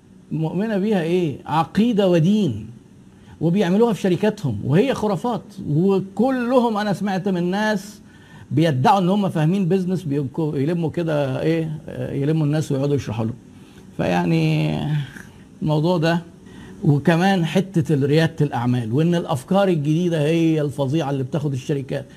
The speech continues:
ده خرافة رهيبة. الأفكار الجديدة دي أساسًا، آه، المخاطرة بتاعتها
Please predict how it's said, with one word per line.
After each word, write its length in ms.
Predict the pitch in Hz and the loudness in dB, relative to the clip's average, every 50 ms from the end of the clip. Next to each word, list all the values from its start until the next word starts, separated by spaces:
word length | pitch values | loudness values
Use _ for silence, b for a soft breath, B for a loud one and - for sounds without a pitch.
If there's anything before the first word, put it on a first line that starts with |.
| B B B B B B 143 | B B B B B B -4
ده 300 | 131 131 196 214 233 220 | 0 0 2 2 0 -2
خرافة 600 | - - 180 196 190 208 220 220 202 - 190 175 | -2 -2 -2 0 0 0 0 -2 -2 -2 -2 0
رهيبة. 380 | 170 151 160 214 226 196 180 | 2 2 2 0 0 -2 -2
الأفكار 380 | 143 127 - 135 127 - 196 214 | -4 -4 -6 -8 -6 -4 -2 -2
الجديدة 400 | 190 160 147 165 190 214 202 185 | -2 -2 -2 -2 -2 0 0 0
دي 220 | 175 175 208 - - - 147 | 0 -2 -2 -4 -6 -8 -8
أساسًا، 580 | 139 175 202 214 214 185 180 220 214 208 190 185 B B B B B B B B - - - - - | -6 -6 -4 -2 -2 -2 -2 -2 -2 -2 -4 -6 B B B B B B B B -20 -20 -16 -8 -6
آه، 220 | 143 165 - - 165 - - - | -4 -4 -2 -2 -2 -2 2 2
المخاطرة 460 | 165 160 151 - 165 156 - 196 185 | 2 2 2 2 -2 -2 0 0 0
بتاعتها 760 | 185 - - 160 160 214 214 - 170 185 180 180 180 185 | 0 0 0 0 2 0 0 0 0 0 0 0 -2 -4